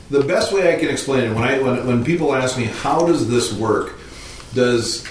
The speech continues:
does God lead us? Does he make us do things? Or do we just happen to do it anyway? Or how does God do this?" I believe it works together. It's two. It's, it's God doing both. It's, it's God doing his thing.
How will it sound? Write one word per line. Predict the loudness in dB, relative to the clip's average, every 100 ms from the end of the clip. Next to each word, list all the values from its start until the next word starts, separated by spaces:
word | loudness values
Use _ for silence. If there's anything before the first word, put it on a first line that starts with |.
| -8
does | 0 2 2 0
God | 0 0 0 0
lead | 2 4
us? | 4 2 -2
Does | -4
he | -4 0
make | 2 4 4 2
us | 2
do | 4 4 4
things? | 2 2 0 -2 -8 -16 -2
Or | 2
do | 4
we | 4
just | 2 0 -2
happen | 0 0 2 4
to | 4
do | 6 6
it |
anyway? | 6 4 4 4 4 6
Or | 4 4
how | 2 2 0
does | 0 0
God | 0 0
do | 2
this?" | 2 0 -4 -12 -18 -18 -18 -4
I | 0
believe | 4 6 4
it | 2 4
works | 4 4
together. | -4 -2 0 0 -2 -6 -14 -6
It's | 2 2 0
two. | -4 2 4 4 0
It's, | -2
it's | 0 0
God | 0 0 2 2 2
doing | 2 2 0 2
both. | 2 2 -2 -10 -16 -18 -4
It's, | 0 2 0 -2
it's | -2 -2 0
God | 0 2 4
doing | 4 2
his | 4 4 4
thing. | 0 0 -2